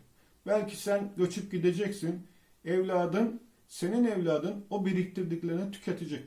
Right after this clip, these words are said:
Belki kardeşleriyle o biriktirdiklerin yüzünden kavga edecek. Bakın ne yazmış, ben bu konuyu araştırırken mezar taşına,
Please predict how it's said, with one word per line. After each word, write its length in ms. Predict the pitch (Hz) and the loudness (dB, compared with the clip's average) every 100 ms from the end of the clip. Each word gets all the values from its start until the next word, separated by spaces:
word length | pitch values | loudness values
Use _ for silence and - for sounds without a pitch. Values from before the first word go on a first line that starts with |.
| - | -4
Belki 280 | 170 226 - | -2 -2 -4
kardeşleriyle 840 | 156 156 175 - 185 233 170 202 - - _ 147 | -4 -2 -2 -2 -2 -2 -2 -4 -6 -18 _ -8
o 120 | 156 | -2
biriktirdiklerin 960 | 196 196 - 170 175 180 180 240 233 - - - | -2 -2 -2 -4 -4 -2 0 2 0 -6 -20 -8
yüzünden 500 | 156 170 196 202 - | -6 -4 -2 0 0
kavga 360 | - 156 170 214 | 4 4 6 6
edecek. 380 | 156 110 - - - _ _ _ _ - | 6 2 -4 -14 -20 _ _ _ _ -8
Bakın 380 | 196 196 214 214 - - - _ - | -4 0 0 0 -8 -20 -20 _ -6
ne 140 | 160 | 0
yazmış, 540 | 208 175 127 147 - - _ _ _ - | 4 4 4 0 -4 -14 _ _ _ -8
ben 380 | 143 170 170 170 | 0 0 2 2
bu 80 | |
konuyu 340 | 170 165 160 151 | 4 4 4 2
araştırırken 720 | 156 156 - 147 - 156 165 - - - | 2 0 -2 -4 0 0 0 -2 -16 -6
mezar 380 | 143 135 165 - | -2 4 4 4
taşına, 540 | 139 131 143 165 - | 0 -2 0 0 -2